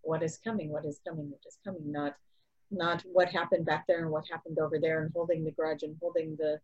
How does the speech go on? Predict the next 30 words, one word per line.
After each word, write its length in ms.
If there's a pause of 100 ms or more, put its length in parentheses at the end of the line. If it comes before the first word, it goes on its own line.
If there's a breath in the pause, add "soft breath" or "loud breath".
(380)
the 80
disappointments 800
or 120
the 100
hurts 320
and 200
pains 260
and 180
fears, 500
but 240
moving 400
forward 440 (480)
and 380 (260)
easy, 320 (500)
hmm, 180 (140)
much 280
more 220
easily 420
shedding 500
that 280 (180)
which 260
isn't 440 (720)
conducive 600
to 120
you 260
holding 320
the 160
fifth 140 (140)
dimensional 480
frequency. 560